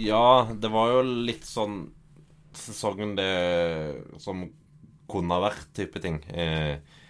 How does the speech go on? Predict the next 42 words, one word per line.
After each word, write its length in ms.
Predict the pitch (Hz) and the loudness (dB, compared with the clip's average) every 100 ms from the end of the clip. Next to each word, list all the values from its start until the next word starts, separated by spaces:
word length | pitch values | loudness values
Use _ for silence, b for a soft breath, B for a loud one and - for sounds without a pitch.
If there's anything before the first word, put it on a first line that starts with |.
| b b b b b | b b b b b
og 80 | 101 | -6
han 80 | 98 | -4
kjørte 260 | 101 - | -4 0
veldig 240 | 101 95 90 | 0 0 -2
bra 560 | 85 87 90 95 95 95 - | 2 6 8 6 4 0 -4
tidlig 280 | 95 85 90 | -4 -4 -6
på 100 | 95 | 0
våren, 400 | 95 110 131 127 _ | 2 2 0 -4 _
til 140 | - 95 | -10 -6
tross 200 | 95 - | -6 -4
for 140 | 123 | -4
at 60 | 113 | 0
han 160 | 104 | 0
egentlig, 1080 | 92 85 80 123 120 107 104 101 95 95 90 73 b b b b - - - - | 0 -6 -6 -2 0 4 4 4 2 0 -2 -6 b b b b -20 -20 -20 -14
han 180 | - 95 | -8 -6
slet 260 | - 92 - | -2 -2 -2
jo 60 | |
en 80 | 110 | -2
del 140 | 98 95 | -2 -2
med 260 | 95 90 | -4 -4
både 260 | 85 82 85 | -4 -4 -6
sykdom 560 | - 82 - 98 107 110 - | -6 -6 -4 -4 -2 -4 -4
og 300 | 85 85 82 | -2 -2 -2
skader 600 | - 85 71 71 92 107 | -2 0 0 -2 -4 -4
i 120 | 92 90 78 - | -4 -4 -6 -8
starten 400 | - 85 82 80 | -4 -4 -4 -8
av 60 | |
sesongen, 400 | 80 82 98 110 | -10 -6 -4 -4
men 200 | 101 104 - B B B B B | -4 -4 -8 B B B B B
så 460 | - 120 123 120 113 | -10 -4 0 0 0
fikk 400 | - - 113 101 | -4 -10 -4 0
han 80 | 107 | 0
jo 20 | |
sjansen 420 | 104 95 80 101 92 | 0 -4 -6 -6 -2
i 300 | 90 87 85 | 0 0 0
Milano 320 | 85 82 82 | -2 -2 -4
San 200 | 90 82 | -4 -2
Remo 320 | 85 98 110 | 0 0 -2
etter 320 | 90 - 80 | -6 -6 -6
et 80 | 78 - - | -6 -16 -12
bra 240 | 73 76 | -2 -2
Paris-Nice, 800 | 73 82 78 - 90 107 - - | -2 -4 -6 -4 -6 -6 -10 -16